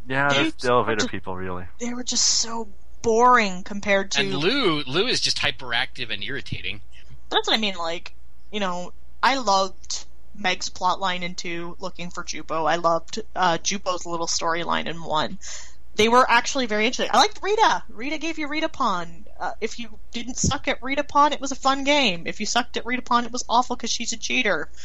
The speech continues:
Speaker 2: Um, but I, I don't know why, like, I always loved those characters. Like, I actually cosplayed Meg years ago. Um, that's how much I love her. But <laughs> this game made me really unhappy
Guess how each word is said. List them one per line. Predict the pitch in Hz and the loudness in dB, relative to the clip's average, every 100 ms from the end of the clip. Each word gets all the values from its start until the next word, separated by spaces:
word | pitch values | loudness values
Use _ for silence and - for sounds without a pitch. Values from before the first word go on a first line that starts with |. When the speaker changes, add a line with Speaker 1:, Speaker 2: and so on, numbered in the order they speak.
| - - - - - | -4 -4 -4 -2 2
Speaker 2:
Um, | 180 165 104 - - - - - | 2 2 -2 -4 -6 -6 -2 4
but | 311 - 233 | 4 2 -4
I, | - - | -2 0
I | 330 | 0
don't | 466 | 2
know | 403 | 6
why, | 262 220 | 6 6
like, | 180 - | 0 -2
I | 226 | -2
always | 269 214 | -2 -2
loved | 180 190 | -4 -2
those | 190 | -4
characters. | - 190 - 180 | -4 -6 -6 -6
Like, | 170 | -2
I | 196 | 0
actually | 226 - 190 | 0 -2 -4
cosplayed | 165 165 - 180 180 | -4 -4 -2 -4 -2
Meg | 175 170 165 | -2 -2 -4
years | 165 165 170 202 196 | -6 -8 -6 -4 -4
ago. | 180 - - - - - - - - | -4 -4 -4 -4 -4 -6 -6 -6 -4
Um, | 185 175 185 196 | -2 -2 -2 0
that's | 190 - | 2 2
how | 185 | 0
much | 180 - | 0 -2
I | 165 | -2
love | - - | 0 -2
her. | - - - - - - - | -2 -4 -4 -4 -6 -6 2
But | 185 175 - - 131 | 2 2 -2 -6 -6
<laughs> | 127 - | -6 2
this | 294 320 | 4 6
game | 262 226 214 | 6 6 6
made | 202 202 | 4 2
me | 202 180 170 - | 0 -2 -4 -4
really | 185 226 262 - 254 247 233 - | 2 4 6 6 4 2 2 2
unhappy | 190 196 196 190 175 - - - | 2 2 0 0 0 -2 -4 -6